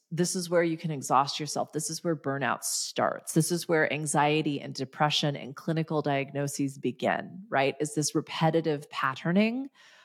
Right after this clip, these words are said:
of trying to gain control. And when we recognize there is no control, that's not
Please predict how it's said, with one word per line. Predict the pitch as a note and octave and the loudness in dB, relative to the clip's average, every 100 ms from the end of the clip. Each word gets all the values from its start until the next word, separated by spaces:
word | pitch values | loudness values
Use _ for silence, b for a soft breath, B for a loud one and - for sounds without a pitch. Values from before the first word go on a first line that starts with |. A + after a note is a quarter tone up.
| b | b
of | F3 D3+ | 4 4
trying | - - D3+ D#3+ E3+ F3 | -4 0 2 2 2 0
to | E3 | 0
gain | D3 C#3 C3 | 0 -2 -4
control. | - C#3 - - - - | -10 -8 0 0 0 0
And | E3+ | 2
when | E3+ | 2
we | E3+ | 0
recognize | E3+ G3+ G#3 F#3 D#3+ C#3 | 2 0 0 -2 -2 0
there | C#3+ - | -4 -2
is | E3 D#3+ | -4 -2
no | D#3 | -4
control, | D3+ C3+ - A#2+ | -4 -10 -2 0
that's | - - | -2 -4
not | D#3+ | -8